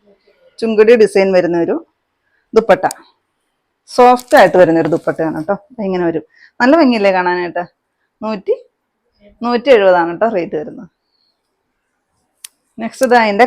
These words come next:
കളർ ഷെയ്ഡ്. ആദ്യം റെഡും ഗ്രീൻ ഒക്കെ ആയിരുന്നു, ഇത് മജന്ത ഗ്രീൻ ഒക്കെ അങ്ങനെയാണ് ട്ടോ വന്നിരിക്കുന്നത്. നൂറ്റി എഴുപത് തന്നെയാണ് റേറ്റ് വരുന്നത്. വെറും നൂറ്റി എഴുപത് രൂപയേ ഉള്ളൂ ട്ടോ. അതായത് നമുക്ക് എല്ലാത്തിൻ്റെയും കൂടെ, ആം, നല്ല സാറ്റിസ്ഫാക്ഷനോട് കൂടി തന്നെ ഇട്ടുണ്ട് പോകാം. നല്ല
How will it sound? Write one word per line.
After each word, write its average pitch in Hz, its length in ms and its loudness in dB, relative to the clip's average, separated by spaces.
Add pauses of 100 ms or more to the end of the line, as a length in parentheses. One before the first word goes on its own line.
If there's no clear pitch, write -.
കളർ 190 220 4 (100)
ഷെയ്ഡ്. 214 320 6 (320)
ആദ്യം 202 320 6
റെഡും 208 380 6
ഗ്രീൻ 220 260 4
ഒക്കെ 196 180 2
ആയിരുന്നു, 196 240 4 (140)
ഇത് 196 100 0 (100)
മജന്ത 185 360 -2 (300)
ഗ്രീൻ 190 260 -4
ഒക്കെ 175 200 -4
അങ്ങനെയാണ് 196 380 -2
ട്ടോ 233 100 2
വന്നിരിക്കുന്നത്. 170 480 -6 (400)
നൂറ്റി 233 300 -2
എഴുപത് 196 320 4
തന്നെയാണ് 175 320 -2 (100)
റേറ്റ് 170 260 -8
വരുന്നത്. 156 260 -12 (200)
വെറും 240 280 -2
നൂറ്റി 233 240 -2
എഴുപത് 196 240 6
രൂപയേ 175 120 4
ഉള്ളൂ 156 220 0
ട്ടോ. 220 80 2 (480)
അതായത് 208 300 2
നമുക്ക് 202 260 0
എല്ലാത്തിൻ്റെയും 196 760 2
കൂടെ, 180 180 0 (520)
ആം, 165 260 0 (240)
നല്ല 185 160 0 (1000)
സാറ്റിസ്ഫാക്ഷനോട് 214 840 0
കൂടി 202 240 2
തന്നെ 185 360 -4
ഇട്ടുണ്ട് 170 200 -4
പോകാം. 165 160 -2
നല്ല 190 120 -4